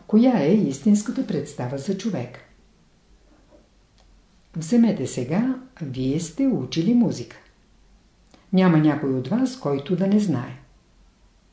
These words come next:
Какво значи тонът до?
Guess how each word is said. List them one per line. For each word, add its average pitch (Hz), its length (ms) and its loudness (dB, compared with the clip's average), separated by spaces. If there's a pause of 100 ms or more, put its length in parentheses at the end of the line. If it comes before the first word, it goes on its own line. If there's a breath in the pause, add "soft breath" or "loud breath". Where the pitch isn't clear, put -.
(840)
Какво 190 300 4
значи 147 600 -2
тонът 160 520 -2
до? 165 220 0